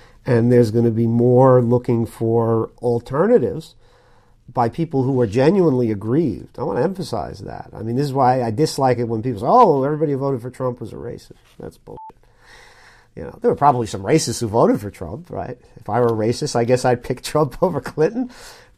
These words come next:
But no. Most of the people who voted on both sides, you know, but especially many of those who switched to Trump, were genuinely aggrieved.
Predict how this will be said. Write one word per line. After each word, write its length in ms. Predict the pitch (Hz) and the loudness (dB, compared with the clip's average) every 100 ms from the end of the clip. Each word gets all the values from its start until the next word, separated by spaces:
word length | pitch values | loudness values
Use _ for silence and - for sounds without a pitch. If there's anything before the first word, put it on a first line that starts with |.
| _ | _
But 140 | - 262 | -4 -2
no. 260 | 294 - - _ _ _ - | -2 -4 -8 _ _ _ -2
Most 360 | 196 320 - | 2 2 0
of 80 | 294 | -4
the 40 | |
people 420 | 247 196 185 170 151 | -2 -4 -2 -2 -2
who 100 | 147 | -2
voted 340 | 123 127 143 | 2 2 2
on 140 | 135 | -2
both 200 | 135 139 | 0 -2
sides, 640 | 147 123 107 139 160 - - | -2 -4 -2 -4 -8 -14 -8
you 140 | 139 | -4
know, 160 | 131 120 | -2 -2
but 100 | 127 | -2
especially 640 | 131 160 160 - 147 135 | -2 2 2 2 2 2
many 280 | 131 135 143 | 2 2 2
of 80 | 131 | 2
those 260 | 127 117 | 2 2
who 80 | - | -2
switched 380 | 104 131 113 - | -6 -6 -6 -8
to 80 | 110 | -12
Trump, 380 | - 107 123 143 | -6 -6 -4 -4
were 100 | 117 | -2
genuinely 580 | 120 123 127 123 123 | 0 0 0 -2 -2
aggrieved. 560 | 127 127 160 233 - | -4 -4 -6 -8 -12